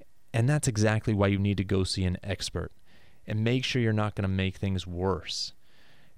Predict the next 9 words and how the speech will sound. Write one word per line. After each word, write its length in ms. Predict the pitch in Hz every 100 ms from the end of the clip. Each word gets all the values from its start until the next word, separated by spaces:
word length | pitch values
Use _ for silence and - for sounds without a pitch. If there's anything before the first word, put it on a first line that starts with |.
| -
Because, 380 | 123 127 135 127 - -
again, 380 | 127 127 104 95 -
I, 360 | 123 139 127 -
I 80 | 131
agree. 420 | 117 113 87 - - - - -
For 200 | - 123
the 80 | 110
most 360 | 113 131 135 -
part, 320 | 127 123